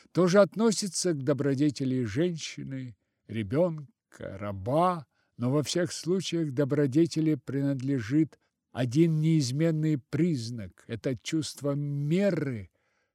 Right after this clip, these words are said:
заставляющее человека выбирать среднее между двумя крайностями,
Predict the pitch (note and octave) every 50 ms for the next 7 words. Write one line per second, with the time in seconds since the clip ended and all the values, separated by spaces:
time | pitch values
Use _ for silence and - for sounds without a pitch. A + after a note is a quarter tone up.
0 | _ _ - G2+ A2 C3 - - - B2+ A#2+ C3 C#3+ D3 D3 C#3 B2 G#2+ - -
1 | A#2+ G#2+ G2 F#2+ - - - - G#2+ A2+ B2+ C#3 D3 C#3 - - B2+ A#2 C3+ C3
2 | A#2+ C#3+ C3+ C3 D#3 E3+ E3 - - - - - D#3+ E3+ G#3 G#3+ G3 E3 C#3+ D3+
3 | D3+ C#3+ C#3 C#3 D3 D3 C3+ A#2+ C#3+ C#3+ B2 A#2+ B2+ C3+ C#3 D3 D3 C#3 A2+ -
4 | - - A#2+ C3+ D3+ D#3+ E3 D3+ C#3+ C3 A2+ - - - - - G#2+ G2 F#2+ F2
5 | -